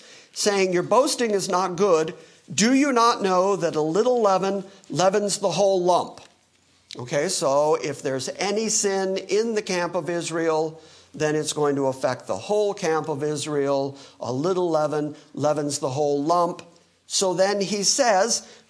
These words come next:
Christ having fully, sufficiently paid our sin debt, Christ having fully, sufficiently gotten rid of sin so that sin is no longer the issue,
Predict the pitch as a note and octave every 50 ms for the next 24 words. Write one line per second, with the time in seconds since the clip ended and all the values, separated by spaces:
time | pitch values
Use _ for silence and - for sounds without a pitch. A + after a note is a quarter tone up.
0 | _ _ - - - E3+ D#3 D#3+ D3+ C#3 - - - E3+ D3 D#3 D3+ D#3+ D#3 D#3
1 | D3+ D3 C#3+ - - - _ _ _ _ _ - - - - A#3 A#3 A3+ G#3 F#3
2 | E3+ F3 G#3+ G#3+ F#3 - - F#3 D#3+ - - - B3+ B3 G#3 - - F#3 D#3+ -
3 | D3 D#3 E3+ F#3+ F#3 - D#3+ E3 F3+ F3+ F3 F3 E3+ E3 E3 D#3 - - F#3 F3
4 | F3 E3+ E3 F3 D3+ C#3 D#3 D3+ - - - - - - _ - - F#3+ F3 F#3
5 | F#3+ F3+ - E3+ F3 E3 E3 F3+ E3 E3+ E3 - G#3 G#3 G3 G3 G3 G3 - -
6 | - F#3 - - A3+ A3+ F#3+ - F3+ D3 - E3+ E3+ E3 E3 - E3+ E3 F3+ G#3
7 | - G3 G3+ F#3+ F3 F3+ F#3+ G3 G3+ G3 F3 E3+ E3+ D3 - - - A#3 G3+ F3
8 | E3 F3 F3 - F#3 D#3 D3+ D#3+ D3+ - - - - G#3 G#3 G#3 G#3 G3 F3 D#3
9 | E3 F#3 F3 E3+ E3 E3+ E3 E3 E3+ D#3+ D#3 D3 D#3 D3+ D#3+ F#3 G3+ G3 - -
10 | E3 D3+ D3